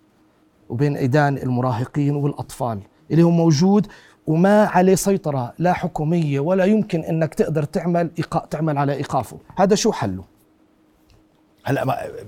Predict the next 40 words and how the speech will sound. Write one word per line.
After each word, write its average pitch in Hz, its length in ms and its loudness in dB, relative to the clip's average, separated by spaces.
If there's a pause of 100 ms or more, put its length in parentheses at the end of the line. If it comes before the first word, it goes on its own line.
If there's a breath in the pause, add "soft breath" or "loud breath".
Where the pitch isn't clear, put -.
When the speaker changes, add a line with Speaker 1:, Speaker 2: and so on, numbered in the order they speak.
(140)
Speaker 2:
بداية 151 340 4
هذه 127 420 0
المنصات 101 540 -4
تروج 147 460 4
أو 139 120 4
لا 131 100 2
تروج؟ 123 380 0
Speaker 1:
طبعًا 220 320 4
تروج. 110 420 -6 (320)
كل 269 140 8
واحد 190 320 4
بيروج 180 300 2
فكره. - 380 -6 (220)
Speaker 2:
لماذا 156 300 4 (280)
فكره؟ 202 360 0 (140)
Speaker 1:
فكره 233 520 2
Speaker 2:
هل 160 220 2
Speaker 1:
في 147 140 -2
Speaker 2:
إنتاج 156 360 4
المحتوى 143 420 2
الإعلامي 139 560 2
يخ-، 113 340 -4
يختص - 480 0
في 180 140 0
هذه 160 280 2
الأمور؟ 127 320 -6 (100)
Speaker 1:
في 151 400 4
جهات 120 560 0
تختص - 520 -2
لترويج 107 420 -4
هاي 131 120 -2
الأفكار 175 420 -6
طبعًا. 120 320 -8 (920 soft breath)
وت-، 139 180 -2
ت-، 143 200 -4
Speaker 2:
والمنصات 143 580 4
اللي 156 120 6
ذكرته 156 380 2
جزء 202 160 4
منها. 226 260 0